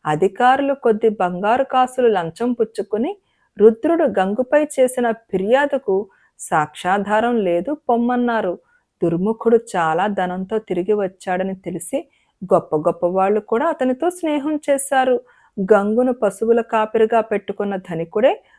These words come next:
వాడికి తన కుమార్తెనిచ్చి వైభవంగా పెళ్లి చేశాడు.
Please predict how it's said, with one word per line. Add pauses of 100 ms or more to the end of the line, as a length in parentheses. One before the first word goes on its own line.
(200)
వాడికి
తన
కుమార్తెనిచ్చి
వైభవంగా
పెళ్లి
చేశాడు.